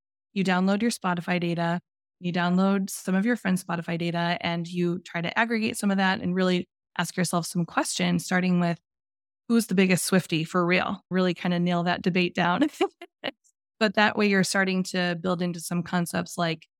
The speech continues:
playing with formulas in Excel or comparing averages across different users. And so there's a lot of things that you'll probably end up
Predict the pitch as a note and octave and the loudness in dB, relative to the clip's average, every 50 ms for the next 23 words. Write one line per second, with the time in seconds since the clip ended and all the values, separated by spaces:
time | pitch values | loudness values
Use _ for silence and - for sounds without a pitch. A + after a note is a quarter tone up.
0 | _ _ - - - F#3+ F#3+ G3+ G3+ - - G3+ F#3+ G3+ G#3 G#3 A3 A3 - A#3 | _ _ -18 -4 0 2 2 2 2 2 2 2 2 4 4 2 2 2 2 2
1 | B3 B3+ B3+ - - D4+ C4 - - - - - - F#3 F3 F3+ E3+ E3+ E3+ E3+ | 2 2 0 -2 -2 0 0 0 0 -2 -4 -6 -6 -4 -2 0 0 0 0 0
2 | E3 - - - F3+ E3 - F#3+ F3+ F#3 G3 G#3 G#3+ - - - A#3 A#3+ G#3+ F#3 | -2 -4 -6 -8 -8 -6 -2 -2 0 0 2 2 0 -2 0 -2 -2 0 0 -2
3 | E3+ E3+ E3 E3+ D#3+ - F#3 - - - F3+ E3+ E3+ E3 - - - F#3+ - - | -2 -2 -4 -4 -4 -6 -8 -12 -8 -6 -4 -4 -4 -6 -8 -8 -8 -8 -4 -4
4 | G3+ A3+ - A#3+ B3+ A#3 - E3 C#3+ - F3 - F3 F3 E3+ - _ _ _ _ | -4 -4 0 0 0 0 0 -2 -6 -6 -6 -4 -4 -4 -4 -4 _ _ _ _
5 | _ _ - - F#3+ F#3 F#3+ F3+ F#3+ F#3 F#3+ F#3 F#3 F#3 F3+ - F#3+ F3+ F3 E3+ | _ _ -4 -2 2 2 4 4 4 4 4 4 2 2 0 0 0 0 0 0
6 | - - - F3+ E3+ - - F3 F3+ F3+ F3 - F3 F3 E3+ E3+ E3+ - | -2 -2 -2 -2 -4 -2 -4 -2 -2 -2 -2 -2 -2 -2 -2 -2 -4 -4